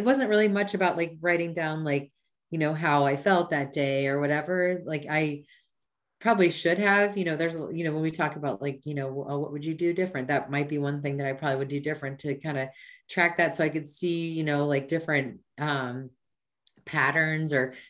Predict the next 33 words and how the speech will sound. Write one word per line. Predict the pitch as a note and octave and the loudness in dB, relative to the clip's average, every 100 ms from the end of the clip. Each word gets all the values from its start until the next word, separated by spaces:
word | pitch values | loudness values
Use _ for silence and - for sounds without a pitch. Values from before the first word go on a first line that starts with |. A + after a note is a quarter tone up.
| - | 0
things | E3+ D#3 | 0 2
that | D3 | 0
were | D3 | 2
going | D3+ D3+ | 0 0
in | C#3+ | 0
my | C#3 | 0
life | F3 F#3 F3+ F3 F3 | 4 4 6 4 2
or | D3+ D3 D3 | 0 0 -2
certain | - D3 D3 | -6 -6 -2
times | D#3 C#3 C3+ | -2 -2 -4
of | |
the | D3+ | -2
month, | G3 G#3 F#3+ F#3+ | 0 2 2 0
you | E3+ | 0
know, | D#3 D3 | 0 0
like, | D3 C#3 C#3 - - - | 0 -2 -4 -18 -20 -2
um, | D#3 D#3 C3+ C#3 C#3 - | 0 2 0 -4 -10 -8
you | - E3+ | -4 0
know, | D3 C#3+ C#3 - | 2 0 -4 -2
things | E3+ D#3 | 0 2
like | D3 D3 | 0 2
that | D3 C3+ | 2 2
would | C#3+ | -2
have | C#3+ | 0
been | C#3+ C#3 C3+ | -2 -2 -6
even | D#3 D3 C#3 C3 _ _ - | -4 -2 -4 -6 _ _ -8
more, | D3 D3 C#3+ | -2 -2 0
uh, | D#3 - - - - - _ _ | -2 -6 -10 -14 -14 -18 _ _
I | E3+ F#3+ | 0 2
came | G#3 | 2
from | F#3+ E3 | 0 2
that | D3+ - | 2 0
time | F3 D#3 D#3 C#3+ | -2 -2 -2 -8